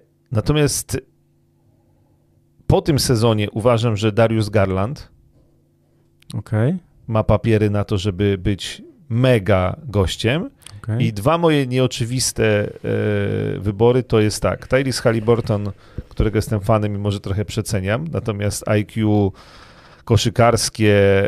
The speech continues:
Speaker 1: e, bardzo dobre i zobaczymy, jak ta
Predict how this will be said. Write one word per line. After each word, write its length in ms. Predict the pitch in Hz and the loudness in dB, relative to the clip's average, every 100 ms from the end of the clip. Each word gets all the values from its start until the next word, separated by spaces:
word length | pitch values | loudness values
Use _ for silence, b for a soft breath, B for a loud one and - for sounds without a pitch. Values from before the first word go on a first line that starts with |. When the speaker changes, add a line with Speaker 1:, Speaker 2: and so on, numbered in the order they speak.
| - 98 104 | -2 -2 0
Speaker 1:
e, 40 | 104 | 0
bardzo 520 | 87 113 113 107 98 | 0 4 4 4 0
dobre 500 | 95 107 104 104 101 | 2 4 4 4 2
i 60 | 95 | 2
zobaczymy, 600 | 101 95 104 - 110 104 | 0 2 2 2 2 2
jak 220 | 98 - | 0 0
ta 440 | 107 98 95 95 | 2 2 2 -2